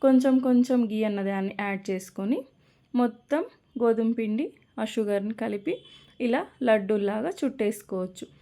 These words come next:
చాలా టేస్టీగా ఉంటాయి. ఇందులో ఘీ కూడా యాడ్ చేసాం కాబట్టి మంచి టేస్ట్ అన్నది వస్తుంది.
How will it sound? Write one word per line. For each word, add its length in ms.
చాలా 260
టేస్టీగా 600
ఉంటాయి. 260
ఇందులో 260
ఘీ 160
కూడా 280
యాడ్ 240
చేసాం 320
కాబట్టి 420
మంచి 340
టేస్ట్ 460
అన్నది 340
వస్తుంది. 560